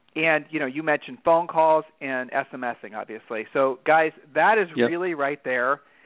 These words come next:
Speaker 1: Uh, if you're having frustrations with some of your, especially paid lead gen, there's an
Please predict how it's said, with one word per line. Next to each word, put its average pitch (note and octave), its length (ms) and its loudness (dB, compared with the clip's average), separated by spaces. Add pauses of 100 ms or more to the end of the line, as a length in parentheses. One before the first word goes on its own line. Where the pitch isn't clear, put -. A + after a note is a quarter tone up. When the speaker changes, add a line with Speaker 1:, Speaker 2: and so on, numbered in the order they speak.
(420)
Speaker 1:
Uh, C3 220 2
if D#3 180 -4
you're F3 300 4
having E3 460 0 (120)
frustrations D#3 720 -4
with D3 160 -10
some D3 120 -10
of C#3+ 140 -10
your, C3 380 -2 (140)
especially D3+ 500 0
paid E3 360 -2
lead E3 240 -4
gen, F3 440 0 (880)
there's D#3+ 180 2
an D#3+ 140 -8